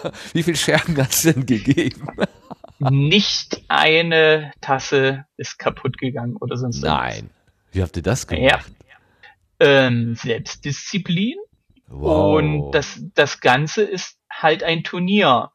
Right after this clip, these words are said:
Speaker 2: Und beim Turnier heißt es ja eben nicht, äh, größtmöglichen Schaden anrichten, sondern man möchte gewinnen. Und, äh, gewinnen kann ich nicht, wenn ich meinen Ball quer durch den Laden prügle,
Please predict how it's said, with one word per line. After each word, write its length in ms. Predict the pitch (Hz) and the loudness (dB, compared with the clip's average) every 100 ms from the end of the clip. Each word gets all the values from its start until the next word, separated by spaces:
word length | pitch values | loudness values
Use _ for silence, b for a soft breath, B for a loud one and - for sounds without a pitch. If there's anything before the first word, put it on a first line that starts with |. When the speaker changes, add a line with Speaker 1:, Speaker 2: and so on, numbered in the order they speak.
| B B B B | B B B B
Speaker 2:
Und 680 | 156 143 139 143 139 - 139 | 0 2 2 0 -2 -4 0
beim 200 | 135 139 | 0 0
Turnier 340 | 156 147 185 | -2 0 0
heißt 240 | 160 170 180 | 0 -2 -4
es 140 | 170 | 0
ja 200 | 165 165 | 2 2
eben 320 | - 147 156 - | 0 -2 -2 -6
nicht, 460 | 147 151 - - | -4 -2 -4 -4
äh, 180 | 170 143 | 0 0
größtmöglichen 800 | 143 - 147 - 143 143 156 151 | 0 -4 -4 -2 -4 -2 -4 -4
Schaden 400 | - 139 - 143 | -4 -4 -4 -4
anrichten, 480 | 165 170 202 - 214 | -4 -4 -6 -2 -2
sondern 520 | 180 151 160 156 160 - _ b b | 0 0 2 0 0 -8 _ b b
man 220 | 147 139 | 0 2
möchte 320 | 135 139 - | 2 0 0
gewinnen. 640 | 151 143 135 139 117 104 - _ _ _ _ _ _ _ | 0 2 2 2 0 -6 -16 _ _ _ _ _ _ _
Und, 600 | 139 127 131 135 135 131 | 4 6 4 2 -2 -4
äh, 180 | - 131 | -2 -2
gewinnen 480 | 123 131 139 170 180 | 0 0 0 0 -4
kann 260 | - 151 156 | -4 -4 -4
ich 180 | 151 | -4
nicht, 360 | 147 156 - - | -2 -2 -6 0
wenn 160 | 143 147 | 2 2
ich 140 | 160 | -2
meinen 280 | 143 127 131 | -2 0 2
Ball 260 | 120 139 | 0 0
quer 240 | 156 - 135 | -2 -4 -4
durch 140 | 143 | -2
den 140 | - 127 | -2 -2
Laden 360 | 107 107 156 | 0 0 0
prügle, 520 | 151 151 165 165 165 | -4 -4 -4 0 0